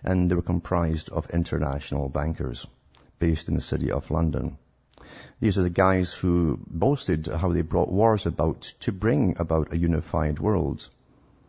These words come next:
And they believed they were justified in doing what they were doing. And they had all the money in, in the world to do so.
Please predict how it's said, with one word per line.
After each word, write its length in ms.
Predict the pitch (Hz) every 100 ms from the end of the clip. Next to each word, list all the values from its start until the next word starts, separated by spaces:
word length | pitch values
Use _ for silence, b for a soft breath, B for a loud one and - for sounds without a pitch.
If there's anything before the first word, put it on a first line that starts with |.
| B B B B
And 160 | 98
they 60 | 95
believed 240 | 95 95
they 80 | 82
were 120 | 87
justified 680 | 85 82 - 87 - 82 78
in 120 | 82
doing 340 | 80 85 82 78
what 200 | 76 -
they 60 |
were 180 | 76 78
doing. 440 | 76 95 110 82 -
And 160 | 95
they 40 | 92
had 140 | 90
all 220 | 95 107
the 80 | 101
money 420 | 90 92 127 101
in, 280 | - 85 82 -
in 140 | 82 -
the 200 | 87 85
world 300 | 85 87 85
to 100 | 87
do 200 | 92 120
so. 280 | - -